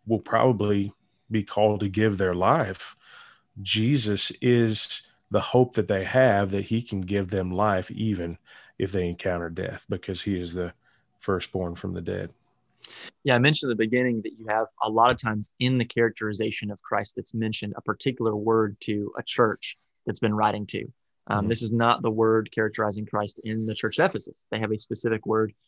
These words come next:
Speaker 2: about Christ in that letter, but this one is, um, that Christ has died and yet he is alive. And I think that's a very specific and, and timely word, because a lot of these Christians, as it will mention in just a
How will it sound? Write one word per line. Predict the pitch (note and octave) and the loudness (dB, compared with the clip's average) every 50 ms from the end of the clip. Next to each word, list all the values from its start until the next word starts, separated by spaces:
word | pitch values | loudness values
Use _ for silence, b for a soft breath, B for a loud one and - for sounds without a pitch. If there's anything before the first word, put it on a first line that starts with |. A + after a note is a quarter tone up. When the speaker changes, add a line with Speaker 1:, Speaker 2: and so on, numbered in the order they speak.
| _ _ _ | _ _ _
Speaker 2:
about | - G#2+ G#2+ G#2 - - | -2 0 2 2 2 0
Christ | - - G#2 G#2 - - - - | 0 -2 0 0 -4 -8 -10 -6
in | - G#2 | -4 -2
that | G#2+ A2 G#2+ - | -2 -2 -2 -2
letter, | A2+ G#2+ G#2 G#2 | -2 -4 -4 -4
but | - - - | -6 -2 0
this | B2+ C3+ C3 - | 0 0 0 0
one | C3 A2+ G#2+ G#2 - | 0 0 -2 -2 -2
is, | G#2 G#2 G#2 G#2 G2+ - - _ _ _ _ _ _ _ | -4 -4 -4 -4 -6 -8 -14 _ _ _ _ _ _ _
um, | G#2+ G#2 G#2+ G#2 G#2 - - | -2 0 0 -2 -4 -6 -8
that | A2+ A2+ - | -10 -10 -4
Christ | - A#2 G#2 G#2 - - | -2 0 0 0 -2 -4
has | - G#2 G#2 G2+ | -6 -6 -6 -4
died | G2+ - A2+ G#2 G#2 G#2 G#2+ G#2 | 0 2 4 4 4 2 0 -2
and | - G#2 G#2 G2+ | -4 -6 -4 -4
yet | G#2 G2+ | -4 -4
he | B2 A#2 G#2 G#2 G#2 | -6 -6 -6 -4 -4
is | G#2 G#2 G2+ G#2 - - | -4 -6 -6 -8 -10 -10
alive. | - G#2 G2+ G2+ G2+ G#2+ A#2 A2 A2+ _ _ _ _ _ - - _ - - | -8 -6 -6 -4 -4 -6 -6 -8 -14 _ _ _ _ _ -20 -20 _ -4 -2
And | A2 G#2+ G#2+ G#2+ G#2+ G#2 G2+ - _ | 0 2 2 2 0 -2 -4 -4 _
I | - | -8
think | - - C#3 C#3 | -2 0 2 4
that's | B2+ A#2 A#2+ | 4 4 4
a | A#2+ | 2
very | G2+ A2+ A2 G#2+ | 2 4 2 2
specific | G2+ - - A2+ - - B2 A2 A2 A#2 | 0 -4 -8 -8 -2 0 0 0 0 -2
and, | A2+ G#2 G2 - _ _ | -4 -4 -6 -8 _ _
and | - G#2 G#2 F#2 | -8 -8 -8 -8
timely | - - A#2+ C3 C#3+ D#3 C#3+ B2 A2 G#2+ | -4 0 2 4 4 4 2 2 0 0
word, | G#2 G#2 G#2 G#2+ G#2 G2 | 0 -2 -2 -2 -4 -2
because | - A2 A2 A#2 - | -4 -4 -4 -4 -4
a | A2 | -2
lot | G#2+ A2 A2+ A#2+ | 2 4 4 4
of | A#2 A2+ | 4 2
these | A2 - - | -2 -4 -4
Christians, | - A#2 - - B2 A2 - - | -6 -4 -4 -4 -6 -6 0 0
as | A#2 A2+ A2 | 0 0 0
it | A#2 A2+ | -2 -2
will | A2+ A#2 A#2+ C3 C3 B2+ | 0 4 6 6 8 6
mention | A#2+ A#2 A#2 A#2 A#2 - - A2+ G#2 | 6 4 2 0 0 -2 -2 -2 -4
in | G#2 G2+ | -4 -4
just | G#2 G#2 - | -6 -8 -10
a | - | -12